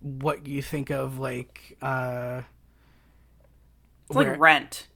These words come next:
Speaker 2: <laughs>
Speaker 1: Yeah, like, where everybody is singing and no-, and dancing and sounds great and, um,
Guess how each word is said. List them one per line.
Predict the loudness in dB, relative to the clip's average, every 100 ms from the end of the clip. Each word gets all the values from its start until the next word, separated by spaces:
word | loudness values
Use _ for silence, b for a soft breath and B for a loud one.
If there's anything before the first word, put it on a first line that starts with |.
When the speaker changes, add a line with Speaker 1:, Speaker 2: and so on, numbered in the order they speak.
| -8
Speaker 2:
<laughs> | -8 -6 -8 4
Speaker 1:
Yeah, | 8 10 8
like, | 8 6 6
where | 4 4
everybody | 6 10 8 8 4 4 4 2 0 -4
is | -4 -2
singing | 2 4 6 4 2 -6 -6
and | -4 -2 -2
no-, | -2 -2 -4
and | -4 -2 -2
dancing | 0 2 2 2 2 0
and | 0 -2
sounds | 0 2 2 -2
great | -4 2 4 2 -2 -8 -4
and, | -2 -2 -4 -6 b b b b b b -8
um, | -2 0 0 -4 -6 -10 -14